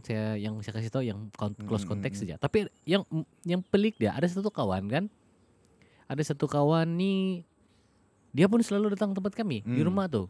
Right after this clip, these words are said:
Speaker 1: Stay-stay kan, uh, buat kerja di sana. Sekali dia tidak positif. Dia ada demam. Eh, dia, dia selesma-selesma. Tapi kami suruh dia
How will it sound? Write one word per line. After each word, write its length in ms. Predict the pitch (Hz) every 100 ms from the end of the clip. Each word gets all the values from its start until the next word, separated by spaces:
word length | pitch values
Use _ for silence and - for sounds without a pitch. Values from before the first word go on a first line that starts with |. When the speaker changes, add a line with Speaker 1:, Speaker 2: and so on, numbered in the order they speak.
| -
Speaker 1:
Stay-stay 640 | - 160 160 - 170 170 165
kan, 220 | 156 165 165
uh, 80 | 110
buat 180 | 110 120
kerja 220 | 139 156
di 100 | 151
sana. 460 | 165 160 160 156 - _ _ _ _ _
Sekali 320 | - 175 208 - _ _ _ _ _ _ 185
dia 80 |
tidak 160 | 240 262
positif. 560 | 277 277 294 101 - _ _ _ _
Dia 140 | 196
ada 100 | 214
demam. 400 | 170 196 170 87 101 _
Eh, 240 | 156 156
dia, 80 | 175
dia 160 | 180 220
selesma-selesma. 880 | 208 185 185 185 - 202 - 98
Tapi 160 | - 156
kami 160 | 180 185
suruh 160 | 190
dia 160 | 175